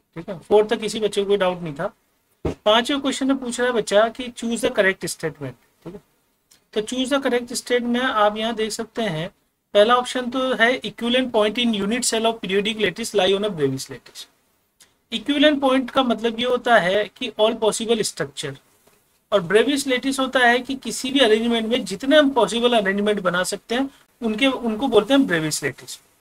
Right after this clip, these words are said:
तो Bravais lattice जो है, वो equivalent point पे लाई करते हैं, ठीक है। और दूसरा, मैं आपको बता चुका हूँ already कि Bravais lattice जो है, वो टू डी में पाए जाते हैं five,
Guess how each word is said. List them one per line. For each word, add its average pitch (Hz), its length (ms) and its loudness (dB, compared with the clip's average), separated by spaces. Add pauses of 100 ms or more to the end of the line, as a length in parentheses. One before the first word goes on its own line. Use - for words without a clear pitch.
(540)
तो 247 60 0
Bravais 254 400 0
lattice 277 340 0
जो 277 160 2
है, 202 260 2 (280)
वो 285 360 4 (220)
equivalent 247 580 0
point 214 260 0
पे 269 80 0
लाई 240 340 4 (220)
करते 143 300 0
हैं, 120 100 -14 (240)
ठीक 185 140 -12
है। 180 120 -10 (160)
और 208 140 2
दूसरा, 220 680 4 (340)
मैं 247 100 2
आपको 262 240 6
बता 208 240 2
चुका 262 280 -2
हूँ 254 180 2
already 208 380 0 (920)
कि 262 200 2
Bravais 240 600 0
lattice 254 340 0
जो 262 160 4
है, 196 280 2 (320)
वो 262 380 4 (160)
टू 233 160 0
डी 262 160 2
में 277 140 4
पाए 226 220 6
जाते 220 260 4
हैं 247 80 -2
five, 240 320 4